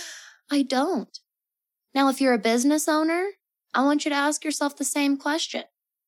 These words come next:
I want you to look at your business. Look at it. Whether it's going to your Instagram or your website or looking at a product you've made or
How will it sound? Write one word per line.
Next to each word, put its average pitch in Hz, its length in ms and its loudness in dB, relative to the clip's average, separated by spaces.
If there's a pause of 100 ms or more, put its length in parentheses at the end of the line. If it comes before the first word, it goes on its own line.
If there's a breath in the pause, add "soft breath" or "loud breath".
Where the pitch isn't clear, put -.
(220)
I 233 80 2
want 269 200 4
you 302 80 2
to 294 80 2
look 269 320 0
at - 100 -2
your 262 140 0
business. 240 680 -2 (440)
Look 294 240 0
at 165 160 -6
it. - 80 -18 (840)
Whether 208 320 2
it's 202 280 -4 (380 loud breath)
going 240 380 6
to 247 60 4
your 226 160 4
Instagram 226 880 2
or 196 40 2
your 180 200 -2
website 226 800 4
or 180 140 -2
looking 233 260 0
at 254 100 4
a 233 40 2
product 233 480 2
you've 220 180 -2
made 214 360 2
or 185 180 -4